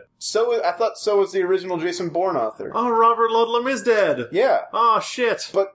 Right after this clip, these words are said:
Speaker 1: those books are still coming out.
Speaker 2: Yeah.
Speaker 1: What?
Speaker 2: Yep, making that money.
Speaker 1: It's weird, but people keep continuing stories, and I think it's,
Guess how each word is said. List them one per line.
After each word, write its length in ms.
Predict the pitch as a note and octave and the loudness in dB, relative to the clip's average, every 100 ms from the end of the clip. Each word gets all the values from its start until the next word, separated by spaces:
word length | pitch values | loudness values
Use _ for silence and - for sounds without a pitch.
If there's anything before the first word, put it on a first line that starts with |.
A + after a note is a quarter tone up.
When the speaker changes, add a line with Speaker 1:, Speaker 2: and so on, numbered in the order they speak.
| _ | _
Speaker 1:
those 280 | G#3 G#3+ G#3 | 2 2 2
books 340 | - A3+ A3+ G#3+ | -2 0 0 0
are 80 | |
still 240 | G3 - G#3 | 0 0 0
coming 320 | A3 G3 F3 | 2 0 0
out. 300 | F#3+ C3+ - - _ | 0 0 -2 -8 _
Speaker 2:
Yeah. 400 | C#3 E3+ F#3+ F#3+ - _ | -4 0 0 -2 -6 _
Speaker 1:
What? 460 | A#3 F#4 D#4+ - - _ - | -2 4 4 2 -12 _ -8
Speaker 2:
Yep, 300 | C#3+ E3 - - | -2 -2 -2 -8
making 320 | D3+ G3 G#3+ | -4 -2 -2
that 180 | A3 G#3+ | -4 -2
money. 360 | A#3 A3+ A3 G3 - | 0 0 -2 -6 -6
Speaker 1:
It's 200 | F#3+ - | -6 -4
weird, 480 | G3+ C#4+ A#3 C#3 - | -4 -2 -2 -4 -8
but 180 | C#3+ - | -12 -10
people 320 | F3 F3 G3 | -10 -4 -4
keep 320 | - G3+ G3 | -4 -10 -12
continuing 640 | - G3+ - G3 G3 G3 G3 | -10 -10 -4 -4 -2 -2 -4
stories, 580 | - G3 A3+ G3+ B2 A#2 | -4 -2 0 -2 -4 -8
and 280 | A#2 A#2 - - | -10 -12 -10 -2
I 140 | C#3 | -2
think 240 | - G3 | -2 -6
it's, 320 | G3+ G3 - | -4 -6 -10